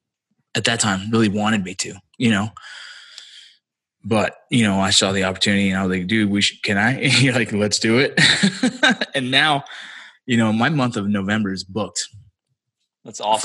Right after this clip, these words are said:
Speaker 1: Flat,
Speaker 2: man.
Speaker 1: flat booked. Like, it's crazy. And, and, like, I'm turning down jobs left and right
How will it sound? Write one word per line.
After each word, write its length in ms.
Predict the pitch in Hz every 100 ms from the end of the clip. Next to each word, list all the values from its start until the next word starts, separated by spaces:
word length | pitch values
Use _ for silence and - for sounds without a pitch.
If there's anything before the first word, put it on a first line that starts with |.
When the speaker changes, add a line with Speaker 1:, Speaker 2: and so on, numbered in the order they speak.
| 110
Speaker 1:
Flat, 80 | 90
Speaker 2:
man. 140 | 101
Speaker 1:
flat 300 | - 113 98
booked. 340 | 104 90 - -
Like, 200 | 107 104 101
it's 120 | 107
crazy. 460 | - 104 92 92 _ -
And, 260 | 107 101 101
and, 200 | 107 98
like, 160 | 92 101
I'm 140 | 104
turning 340 | - 123 113 104
down 300 | 104 98 95
jobs 380 | 101 85 -
left 200 | 117 101
and 80 | 95
right 200 | 95 85